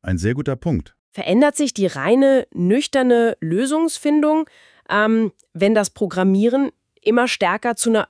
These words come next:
Speaker 2: öffentlichen Performance wird, wenn Entwickler vielleicht Code schreiben, der gut aussieht und Likes bringt, anstatt einfach das architektonisch sinnvollste Problem zu lösen?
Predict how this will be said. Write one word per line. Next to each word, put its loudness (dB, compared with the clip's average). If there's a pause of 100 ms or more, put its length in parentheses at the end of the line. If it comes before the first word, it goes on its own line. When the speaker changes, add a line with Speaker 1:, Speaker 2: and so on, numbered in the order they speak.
Speaker 2:
öffentlichen -2
Performance -4
wird, -6
wenn 2 (220)
Entwickler 0
vielleicht -4
Code 0
schreiben, -2
der 0
gut -4
aussieht 0
und 0 (220)
Likes -2
bringt, -4
anstatt 0
einfach -2
das 0
architektonisch -2
sinnvollste 0
Problem -2
zu -4
lösen? -6